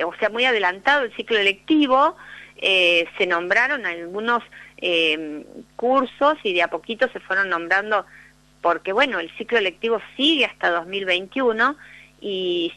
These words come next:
ya, eh, los pobres docentes hacerse cargo de lo suyo, más, eh, lo que, los lugares que no estaban cubiertos, tanto sean directivos o profesores de una misma cátedra, hacerse cargo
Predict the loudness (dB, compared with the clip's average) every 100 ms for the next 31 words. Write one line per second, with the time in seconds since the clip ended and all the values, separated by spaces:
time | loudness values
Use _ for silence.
0 | 0 0 2 0 -2 -6 -6 -6 -2 -2
1 | -2 -2 0 0 -2 -4 -2 -2 0 0
2 | 0 -2 -4 -4 -4 2 0 0 -8 -8
3 | -10 -6 -6 -6 -4 -6 -2 0 2 0
4 | -4 _ -20 -20 -20 -4 2 4 6 4
5 | 4 2 -2 -6 -2 -2 -2 -2 0 -2
6 | -4 -6 -6 0 0 0 -4 -10 -10 -4
7 | -2 -2 -4 -2 2 2 2 -2 -4 -4
8 | -6 -8 -6 -4 -2 -4 -6 -6 -6 -2
9 | 2 4 4 2 -4 -20 -4 -2 0 -4
10 | -8 -6 -2 -2 -2 -4 -4 -4 -6 -8
11 | -2 2 2 0 0 0 0 -4 -4 -2
12 | -4 -6 -20 -16 -10 -8 -4 -4 -4 -2
13 | 0 0 -4